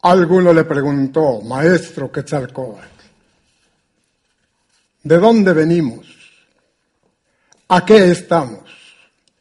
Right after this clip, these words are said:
¿Y hacia dónde vamos?". Y él contestó sencillamente,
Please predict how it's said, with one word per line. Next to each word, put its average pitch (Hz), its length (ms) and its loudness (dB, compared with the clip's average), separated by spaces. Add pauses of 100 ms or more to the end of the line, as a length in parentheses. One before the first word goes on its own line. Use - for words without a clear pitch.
(460)
¿Y 160 140 0
hacia 143 300 -2
dónde 131 340 -8
vamos?". 117 420 -20 (2500)
Y 156 220 0
él 147 380 4
contestó 143 680 -4
sencillamente, 123 1300 -6